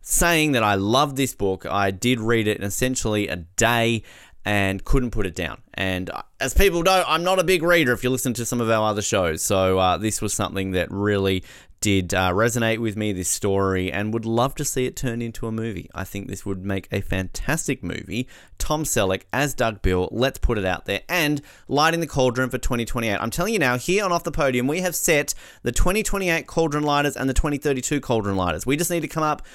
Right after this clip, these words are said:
with some famous French athletes. Zinedine Zidane, let's put him out there. I don't know if he ever played in the Olympics, but he's a French legend, and he's been in the Stade de France before,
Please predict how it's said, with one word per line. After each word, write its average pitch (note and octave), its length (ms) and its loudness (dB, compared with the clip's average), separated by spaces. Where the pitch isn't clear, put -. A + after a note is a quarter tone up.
with C#3+ 160 0
some C#3+ 120 0
famous F3 380 2
French E3+ 300 0
athletes. C#3+ 500 -2
Zinedine A#3+ 380 4
Zidane, D3 500 2
let's - 220 -2
put F3+ 180 6
him D#3 80 2
out C3 180 2
there. G2 120 0
I - 20 0
don't C#3 140 0
know D#3 60 0
if C#3 60 -2
he C#3+ 100 2
ever B2+ 100 0
played B2+ 260 2
in B2+ 60 0
the B2 100 0
Olympics, E3+ 500 -2
but C#3+ 100 0
he's C3 80 2
a B2+ 40 0
French F#3+ 380 2
legend, C3 460 2
and A2 100 -2
he's B2+ 200 2
been D#3+ 200 4
in E3 80 2
the D3+ 80 0
Stade D3+ 280 0
de C3+ 60 -2
France C#3+ 300 0
before, G3 520 0